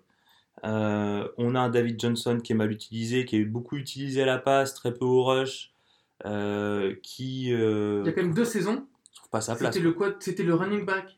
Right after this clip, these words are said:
Speaker 2: qui courait le plus
Speaker 1: Oui.
Speaker 2: et le running back qui réceptionnait le plus.
Speaker 1: Oui.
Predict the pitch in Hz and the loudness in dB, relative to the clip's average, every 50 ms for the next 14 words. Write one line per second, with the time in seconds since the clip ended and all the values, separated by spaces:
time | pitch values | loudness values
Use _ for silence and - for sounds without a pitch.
0 | _ _ - 165 - - 185 175 185 170 165 160 - 202 240 247 247 - - _ | _ _ -16 -14 -8 -4 -2 2 4 4 4 4 4 0 -2 -2 -2 -8 -16 _
1 | _ - 107 104 - - _ _ _ - 180 180 175 180 180 185 180 170 214 233 | _ -8 -8 -8 -8 -12 _ _ _ 2 2 2 4 2 2 0 0 0 -2 -2
2 | 233 - - _ - 180 165 180 214 214 220 233 233 - - 214 208 208 190 180 | -4 -8 -14 _ -4 -4 0 2 2 2 2 0 -2 -2 -2 -2 0 2 2 2
3 | 170 175 160 - - - _ _ _ - 107 110 | 0 0 -6 -10 -12 -16 _ _ _ -14 -14 -14